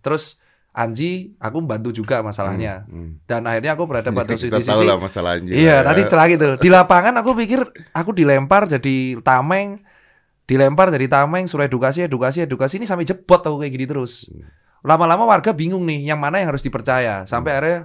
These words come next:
Speaker 1: ya udah aku ngomong aja. Satu, aku mengatakan bahwa freedom of speech, kalau misal ada orang tersinggung, orang bisa melaporkan ke polisi, penjara akan penuh karena orang tersinggungan, Bos.
Speaker 2: Loh, lu nggak usah lu ngomong, Pak Yasona aja ngomong di depan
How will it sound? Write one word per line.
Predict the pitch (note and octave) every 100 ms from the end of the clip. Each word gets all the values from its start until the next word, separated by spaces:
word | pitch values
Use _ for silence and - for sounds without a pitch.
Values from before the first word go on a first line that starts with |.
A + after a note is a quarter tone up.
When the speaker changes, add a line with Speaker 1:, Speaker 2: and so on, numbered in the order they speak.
| _ _
Speaker 1:
ya | A2+
udah | G#2 D#3+ C#3
aku | D#3+
ngomong | C3 A2+ G#2+
aja. | A2 G#2 F#2 _ _ _ -
Satu, | A#2 B2 G3+ G3 _ _ _ _ _ _ _ _ -
aku | D#3
mengatakan | A3 G#3+ F#3+ D#3+ D3 G#3
bahwa | F#3 C3 A#2+ A#2+ - _ _ _ _
freedom | - F3+ D3+ C#3+
of | C#3+
speech, | - G#3+ - - - _ _ _
kalau | - D#3+ D3+
misal | D#3+ D3+
ada | F3+ D3
orang | C3 C3+
tersinggung, | C#3+ D3+ F3 C#3+
orang | B2 D3+ C#3+
bisa | A#2 B2+
melaporkan | B2+ B2+ B2 B2
ke | A#2
polisi, | A#2+ D3+ C3 A2+
penjara | B2+ A#2 D3+
akan | C#3+
penuh | C3 D3
karena | C3+ A#2+
orang | A#2+
tersinggungan, | A#2 A#2 B2 A#2
Bos. | F#2+ F2 - - -
Speaker 2:
Loh, | - A#2 A#2 G#2 F#2+ F#2
lu | A#2
nggak | B2
usah | C3 D#3+
lu | E3
ngomong, | E3 F#3 C#3
Pak | G#2+
Yasona | G2+ G#2+ A2 A2+ G#2+
aja | G#2+ G#2+
ngomong | G#2 G#2+ G#2+
di | G2+
depan | G#2+ G#2+